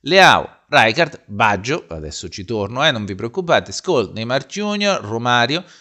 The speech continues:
Gerrard, Roberto Carlos, Cafu, Cordova, Wan-Bissaka, Martial, Eriksen, Çalhanoğlu, Calabria,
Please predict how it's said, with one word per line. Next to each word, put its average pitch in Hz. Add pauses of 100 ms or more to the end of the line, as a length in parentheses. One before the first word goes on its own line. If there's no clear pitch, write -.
(100)
Gerrard, 135
Roberto 113
Carlos, 143
Cafu, 160
Cordova, 101
Wan-Bissaka, 131
Martial, 131
Eriksen, 113
Çalhanoğlu, 127
Calabria, 139